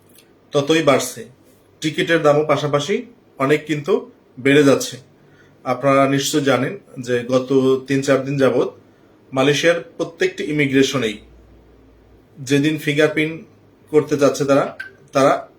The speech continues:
আগের দিন রাত্রেই যে ভিড় জমাচ্ছে। পুত্রাজায়া,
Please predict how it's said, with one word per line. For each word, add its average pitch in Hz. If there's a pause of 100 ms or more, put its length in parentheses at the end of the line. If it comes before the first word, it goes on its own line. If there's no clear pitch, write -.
(160)
আগের 147
দিন 151
রাত্রেই 143
যে 135
ভিড় 131
জমাচ্ছে। 127 (1600)
পুত্রাজায়া, 143